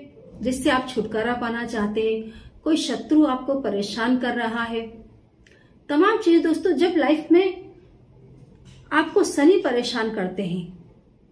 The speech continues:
तो तमाम तरह की तकलीफें आने लग जाती है। जैसे शत्रु आपके develop हो जाएंगे,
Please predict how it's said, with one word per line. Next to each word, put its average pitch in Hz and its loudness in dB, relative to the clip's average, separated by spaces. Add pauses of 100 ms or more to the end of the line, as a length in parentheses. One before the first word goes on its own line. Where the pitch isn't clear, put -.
(160)
तो 349 0
तमाम 330 2
तरह 262 -2
की 294 0
तकलीफें 233 -4
आने 208 0
लग 185 0
जाती 190 -2
है। 202 2
जैसे 240 -4
शत्रु 247 -4
आपके 240 0
develop 214 4
हो 202 0
जाएंगे, 208 2